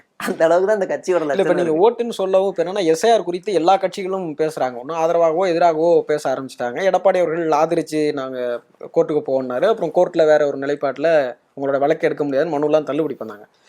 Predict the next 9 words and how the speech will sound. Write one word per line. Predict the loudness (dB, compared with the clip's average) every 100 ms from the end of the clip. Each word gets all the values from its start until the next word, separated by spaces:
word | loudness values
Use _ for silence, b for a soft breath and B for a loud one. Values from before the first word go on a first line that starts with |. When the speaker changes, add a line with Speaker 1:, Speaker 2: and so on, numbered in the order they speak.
| b -4
Speaker 2:
ஆனா | 0
விஜய் | 2 4
அவர்கள் | 6 6 4 4
வந்து | 2
நாகப்பட்டினத்துல | 4 4 4 2 4 4
ஒரே | 6
ஒரு | 6
தடவை | 6 4 4
சொன்னாரு, | 0 0 0 0